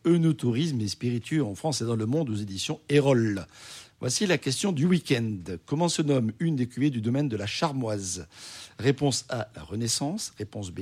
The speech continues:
la contemporaine. Ou réponse C, la préhistoire. Hein ? Pour répondre et gagner, vous le souhaitez, hein, un coffret de trois bouteilles de la marque Bandit de Loire, un coffret Divine et puis le livre Nos tourismes et spiritueux en France et dans le monde, aux éditions Erol. Rendez-vous toute la semaine sur le site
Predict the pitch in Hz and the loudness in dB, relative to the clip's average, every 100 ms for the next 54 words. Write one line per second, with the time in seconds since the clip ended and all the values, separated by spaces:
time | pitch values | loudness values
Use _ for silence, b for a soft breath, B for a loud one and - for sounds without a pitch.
0 | 85 - - 190 190 156 120 98 110 131 | -12 -8 -2 0 2 2 2 0 0 -2
1 | 175 B B B B 131 165 208 170 - | -2 B B B B 4 4 4 0 2
2 | 208 156 175 165 - 160 139 92 71 B | 2 4 4 4 6 6 6 2 -6 B
3 | B - 262 B B B - 151 175 180 | B -6 -6 B B B 4 6 6 6
4 | 156 143 135 131 185 143 113 - 156 113 | 4 6 4 2 0 0 -2 0 0 0
5 | 123 107 127 - 143 117 107 - 156 139 | -4 0 -2 2 2 4 0 0 2 2
6 | 156 135 117 120 117 95 113 120 127 120 | 2 2 0 0 -2 -2 -2 0 2 4
7 | 120 135 170 160 B B B 127 120 135 | 4 4 4 0 B B B -4 4 4
8 | - 135 135 143 135 117 - 113 117 127 | 4 2 4 4 2 0 -2 2 4 4
9 | 143 110 113 107 113 117 113 98 - 107 | 4 4 2 2 0 0 0 -4 -4 -4
10 | 101 120 104 131 117 104 104 101 135 185 | -4 -4 -4 -4 -4 -4 -4 -2 0 2
11 | 185 B B B B 98 110 104 - 117 | 0 B B B B -4 -2 -2 -2 0
12 | 123 117 147 190 208 B B - 117 180 | 0 4 6 6 2 B B -4 2 4
13 | 175 156 156 160 151 - 147 - 120 117 | 4 4 0 -2 -2 0 -2 0 -2 0
14 | 165 - | -2 -4